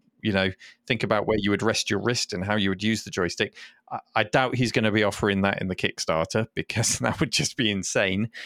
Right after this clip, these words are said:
Kickstarter seems to have gone off with a bang. It's doing really well. And I think that's testament to just what a nice guy he is, what belief and trust people have in him. The work he's done over the last year to visit user groups, to show it off, to let people use it firsthand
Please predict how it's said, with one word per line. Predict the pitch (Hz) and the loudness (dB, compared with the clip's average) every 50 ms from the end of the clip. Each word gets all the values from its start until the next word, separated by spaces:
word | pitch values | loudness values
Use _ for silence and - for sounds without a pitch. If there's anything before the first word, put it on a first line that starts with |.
| - - - - - _ _ - | -16 -18 -20 -20 -20 _ _ 0
Kickstarter | 202 175 185 - 170 151 139 - 127 | 0 0 2 2 2 2 4 2 2
seems | - - 135 127 113 - | 2 2 2 2 2 4
to | - | 2
have | 120 110 - | 2 2 4
gone | - 135 123 120 117 | 4 4 4 6 4
off | 117 110 113 - - | 4 2 2 -2 -2
with | - 117 117 101 | 0 2 2 4
a | 101 | 2
bang. | 87 - 123 117 107 92 95 104 107 | 2 2 2 4 4 4 4 2 0
It's | 107 - | 0 0
doing | - - 113 107 107 | 0 2 2 2 2
really | 113 135 143 127 110 95 | 2 2 2 2 2 2
well. | 87 90 87 90 98 101 | 2 4 4 4 4 2
And | 104 104 | 2 2
I | 110 107 | 2 2
think | 110 110 101 | 2 0 2
that's | 107 104 107 - | 0 0 -2 -2
testament | - - 120 - - - 113 104 101 101 - | -4 -2 -2 -2 -2 -2 0 0 -2 -2 -6
to | - 98 | -8 -2
just | 101 107 98 - - - - - _ _ _ - - _ - | 0 0 0 -2 -4 -10 -18 -20 _ _ _ -20 -20 _ 0
what | 127 147 147 | 2 4 4
a | 135 | 4
nice | 117 113 107 101 - | 4 4 2 2 2
guy | - 117 104 104 101 | 2 2 4 4 4
he | 98 98 | 4 4
is, | 101 101 101 | 4 2 2
what | 107 113 110 104 - - _ | 0 0 0 0 -2 -2 _
belief | 117 107 107 110 107 - | 0 2 2 2 2 0
and | 104 90 | -4 -2
trust | - - 107 - - _ | 0 0 0 0 -2 _
people | - 98 - 107 101 | -4 -4 -2 -4 -2
have | 98 104 95 90 | 0 0 0 2
in | 95 87 | 2 2
him. | 92 90 98 - - - - _ _ | 2 2 0 -4 -8 -16 -20 _ _
The | - 131 | 2 4
work | 127 151 151 143 - | 4 4 4 4 2
he's | 139 110 - | 0 0 2
done | - 113 120 | 2 2 4
over | 143 175 175 151 139 | 4 4 4 2 2
the | 110 110 | 2 4
last | 107 113 113 113 - - | 2 2 0 0 0 0
year | 120 135 151 | 0 0 0
to | - 139 | 0 0
visit | 107 113 104 104 - - | 0 0 0 0 0 2
user | 110 113 113 107 117 | 2 2 2 2 0
groups, | - - 117 123 123 - | 0 0 0 -2 -2 -4
to | - 113 | -4 -4
show | - - - 120 117 | 0 2 2 2 4
it | 113 | 4
off, | 117 117 110 - - | 2 2 0 0 -2
to | - 113 | 0 0
let | 120 123 - - | 0 0 0 -2
people | - 117 113 - 110 | -2 -2 0 0 -2
use | 104 117 127 135 127 117 104 | 2 2 2 4 4 4 2
it | 117 - - | 0 0 -2
firsthand | - - 131 120 110 107 - - - 139 131 98 90 92 101 107 - | 0 0 2 2 2 0 -2 -2 -2 0 2 2 2 2 0 -2 -4